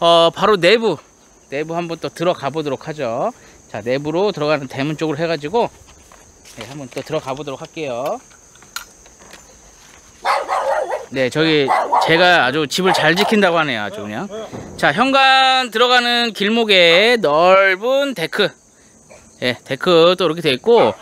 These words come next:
여기에 보시면은 거실창 쪽으로 해서 또 어닝, 예, 설치 다 돼 있고, 이거 쫙 피시면 여기다 테이블 갖다 놓고 차 한 잔 마시기 딱 좋겠네요. 여기서 보는 조망권도 굉장히, 예, 좋고 탁 트여져 있고요.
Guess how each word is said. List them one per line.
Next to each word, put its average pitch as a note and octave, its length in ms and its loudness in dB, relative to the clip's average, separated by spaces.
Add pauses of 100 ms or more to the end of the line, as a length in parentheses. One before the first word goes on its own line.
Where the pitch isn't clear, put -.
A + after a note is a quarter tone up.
(320)
여기에 G3 300 4
보시면은 G3+ 680 0
거실창 F3+ 540 0
쪽으로 F3+ 240 0
해서 A3+ 760 2
또 D3 140 -2 (220)
어닝, E3 640 0 (580)
예, G#2+ 60 -8
설치 - 260 -4
다 F3 120 0
돼 C#3 140 -2
있고, E3 140 -4
이거 D#3 120 -2
쫙 G#3+ 280 -2
피시면 A#3+ 460 0
여기다 F3 220 0
테이블 G#3+ 260 -2
갖다 E3+ 220 -4
놓고 E3 160 -4
차 G3+ 120 -4
한 G#3 100 0
잔 G3+ 120 -2
마시기 D3+ 300 -4
딱 F3 140 -2
좋겠네요. D3+ 540 -2 (640)
여기서 D#3+ 320 -2
보는 E3 220 -4
조망권도 D#3+ 480 -4
굉장히, D3 480 -4
예, A#2+ 200 -6
좋고 - 240 -10
탁 G3 160 -8
트여져 F#3+ 300 -2
있고요. F3+ 220 -10